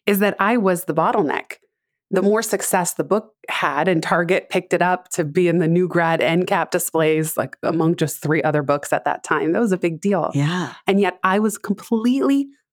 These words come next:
Speaker 1: the bottleneck in terms of fulfilling any services that marketing the book would generate.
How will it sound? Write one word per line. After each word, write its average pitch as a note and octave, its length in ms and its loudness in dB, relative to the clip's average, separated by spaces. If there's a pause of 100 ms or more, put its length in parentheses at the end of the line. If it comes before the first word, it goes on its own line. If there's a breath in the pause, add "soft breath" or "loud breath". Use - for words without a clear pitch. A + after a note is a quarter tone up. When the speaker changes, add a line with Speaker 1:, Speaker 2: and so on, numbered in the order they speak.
(100)
Speaker 1:
the G#3 80 0
bottleneck D#3+ 500 0
in D#3+ 80 -2
terms D#3+ 260 0
of D#3 160 -2 (400)
fulfilling F#3+ 600 0
any D#3+ 180 0
services E3 640 -2
that - 260 -2 (140)
marketing E3+ 460 0
the D3 60 2
book D#3+ 260 -2
would C#3+ 120 -2
generate. C#3+ 440 -2